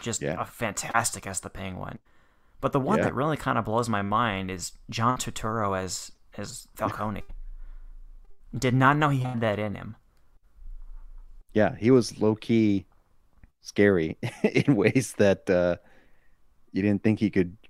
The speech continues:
Speaker 2: do necessarily. At least, uh, not me. Uh, y-, you, I, I, I never doubted for a second that he was the puppet master the way that they had described him in the story.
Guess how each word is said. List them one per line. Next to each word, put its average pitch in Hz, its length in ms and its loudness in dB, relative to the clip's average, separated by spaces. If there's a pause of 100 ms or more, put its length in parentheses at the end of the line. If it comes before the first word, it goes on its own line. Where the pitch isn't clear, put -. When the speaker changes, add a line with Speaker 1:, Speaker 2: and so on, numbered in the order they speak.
(160)
Speaker 2:
do 101 200 2
necessarily. 190 840 2 (460)
At 92 60 -2
least, 95 160 -2
uh, 73 80 -4
not 82 160 -4
me. 107 280 -2 (160)
Uh, 82 360 0 (1400)
y-, 98 120 -10 (100)
you, 117 160 4 (100)
I, 69 180 -4
I, - 80 -6 (380)
I 127 120 10
never 131 260 10
doubted 110 260 10
for 110 140 6
a 92 60 6
second 104 420 2
that 85 120 0
he 98 120 0
was 92 260 0
the 85 140 0
puppet - 340 -2
master 85 640 0
the 87 120 -2
way 85 160 2
that 85 180 -4
they 80 180 2
had 80 180 -4
described 76 500 -2
him 71 280 -4 (560)
in 82 120 -4
the 73 60 -6
story. 67 500 -2